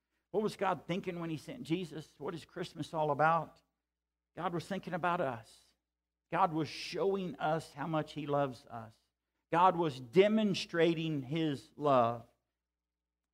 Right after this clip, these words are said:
"For God so loved the world, he gave his one and only Son, that whoever believes in him shall not perish but have eternal life.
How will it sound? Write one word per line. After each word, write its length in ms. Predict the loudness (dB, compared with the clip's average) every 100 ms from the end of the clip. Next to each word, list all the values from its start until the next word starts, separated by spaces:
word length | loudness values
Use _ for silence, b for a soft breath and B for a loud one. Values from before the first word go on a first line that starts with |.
| _ _ _ _ _ _ _ _ _
"For 60 | 2
God 220 | 2 2
so 140 | 2
loved 220 | 4 4
the 80 | 4
world, 400 | 0 0 -2 -6 -14 _ _ _ _ _ _ _ _ _ _ _ _ _ _ _
he 80 | 2
gave 240 | 4 6
his 120 | 4 2
one 200 | 0 2
and 100 | 2
only 240 | 0 -2
Son, 420 | -4 -4 -2 -6 -12 _ _ _ _ _ _ _ _ _ _ _ _ 0
that 100 | 2
whoever 380 | 6 6 6
believes 420 | 6 6 4 2 0
in 120 | 2
him 240 | 2 2
shall 240 | 0 0 2
not 220 | 2 2
perish 380 | 0 2 0 -2
but 120 | 0
have 200 | 2 2
eternal 360 | 0 -4 -2 2
life. 400 | 2 2 -2